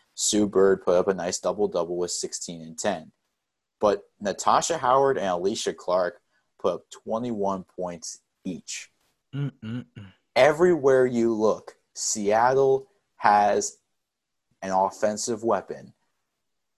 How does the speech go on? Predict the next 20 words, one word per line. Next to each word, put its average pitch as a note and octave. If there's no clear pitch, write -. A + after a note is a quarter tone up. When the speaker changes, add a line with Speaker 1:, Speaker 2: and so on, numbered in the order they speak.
Speaker 1:
that G#2
can A2+
help A#2
them B2
score F2+
anytime, F#2+
anywhere. F2+
In A#2
this -
case, A#2+
in G#2+
game G#2
two, A2+
besides C#3+
Breanna A2
Stewart F#2
putting F#2+
up F2
twenty-two F2+
points, F#2